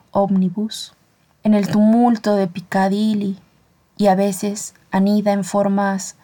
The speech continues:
demasiado alejadas como para que podamos discernir su naturaleza. Sin embargo, fija y vuelve permanente todo lo que toca.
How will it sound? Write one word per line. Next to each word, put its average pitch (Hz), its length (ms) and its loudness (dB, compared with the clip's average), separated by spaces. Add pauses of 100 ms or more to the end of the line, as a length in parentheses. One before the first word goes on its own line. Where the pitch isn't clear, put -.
(160)
demasiado 208 500 0
alejadas 220 600 0
como 190 240 0
para 180 200 -2
que 175 100 -6
podamos 185 480 0
discernir 180 580 -2
su 185 160 -4
naturaleza. 170 720 -2 (1120)
Sin 190 200 0
embargo, 190 540 0 (680)
fija 247 420 0
y 233 80 2
vuelve 208 360 0
permanente 190 640 0
todo 202 280 2
lo 196 100 0
que 190 120 -6
toca. 180 500 -4